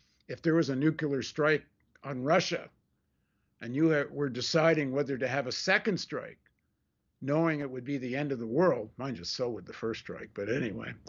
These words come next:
he was asked, "Would you launch the second strike, knowing the world would come to an end?" And his answer was, "What's the point of a world without a Russia?" Well, the Americans think the same way. Um,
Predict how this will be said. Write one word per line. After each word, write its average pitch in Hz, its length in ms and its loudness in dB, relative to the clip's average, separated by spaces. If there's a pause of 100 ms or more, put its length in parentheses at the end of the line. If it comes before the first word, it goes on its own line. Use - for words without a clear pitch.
(440)
he 190 120 10
was 165 200 10
asked, 170 440 6
"Would 135 200 -4
you 180 340 2
launch 175 400 2
the 151 100 -8
second 165 380 0
strike, 165 480 -2
knowing 143 340 -4
the 131 100 -2
world 135 360 0
would 120 140 -6
come 127 240 -4
to 117 160 -2
an 113 100 -2
end?" 123 320 0
And 120 120 -4
his 165 320 4
answer 170 380 4
was, 143 300 -4 (320)
"What's 190 300 2
the 190 100 2
point 202 400 2
of 170 80 2
a 160 60 6
world 151 480 6
without 135 320 0
a 131 60 -2
Russia?" 143 420 -2 (1300)
Well, 220 120 8
the 240 100 4
Americans 185 440 2
think - 200 -16
the - 80 -18
same 107 320 -10
way. - 120 -20 (480)
Um, 76 240 -10